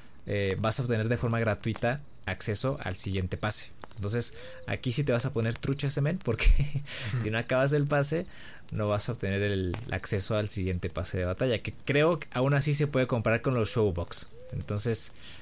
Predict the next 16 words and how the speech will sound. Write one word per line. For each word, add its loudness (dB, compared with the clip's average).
no, 0
no 0
hay 0
tanta -2
bronca. 0
Y 2
estoy 0
un 0
poquito -2
confundido, 0
porque -4
a -2
lo 2
largo 2
del 2
pase, 0